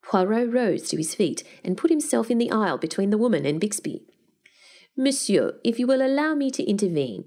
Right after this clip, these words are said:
he said with a bow. Bixby looked uncertain, but he nodded. "As long as it doesn't lead to a delay, Monsieur Poirot, I'm sure you understand. These good people have homes and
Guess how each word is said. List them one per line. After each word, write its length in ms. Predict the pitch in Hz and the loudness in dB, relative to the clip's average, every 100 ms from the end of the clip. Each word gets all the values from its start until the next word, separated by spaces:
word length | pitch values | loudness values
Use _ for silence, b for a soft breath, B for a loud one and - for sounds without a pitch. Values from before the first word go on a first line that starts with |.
| _ | _
he 160 | - 156 | -4 -2
said 280 | - 101 - | 0 -2 -4
with 120 | - | -10
a 60 | - | -8
bow. 380 | - - - - _ _ _ _ b b b b b b | -8 -10 -12 -18 _ _ _ _ b b b b b b
Bixby 340 | 320 311 208 156 | 0 2 2 2
looked 200 | 160 131 | 0 -2
uncertain, 560 | 143 - 107 - - | -4 -2 -4 -4 -8
but 120 | - 143 | -6 -2
he 80 | |
nodded. 420 | 170 147 - - - _ _ _ _ _ _ _ _ _ | 0 -2 -4 -14 -20 _ _ _ _ _ _ _ _ _
"As 160 | - 208 | 0 2
long 220 | 233 330 | 2 2
as 80 | 330 | 2
it 180 | 277 - | 0 0
doesn't 360 | 262 254 226 226 247 | -2 -2 -4 -2 0
lead 240 | 254 233 | 0 0
to 120 | 262 | 0
a 120 | 240 226 | 0 0
delay, 280 | 233 226 | 0 0
Monsieur 380 | 185 160 - 175 | -2 -2 0 -2
Poirot, 480 | 160 170 160 233 269 B B | 0 0 0 -2 -6 B B
I'm 120 | 180 - | -4 0
sure 160 | 349 | 2
you 120 | 311 196 | 2 0
understand. 680 | 165 165 - 170 190 285 - B B | 0 -4 0 0 0 -4 -8 B B
These 220 | - 190 170 | 0 0 2
good 160 | 294 294 | 0 2
people 280 | 247 240 233 | 0 0 0
have 220 | 190 - 254 | -2 -2 -2
homes 260 | 233 185 | 0 -2
and 140 | 170 | -4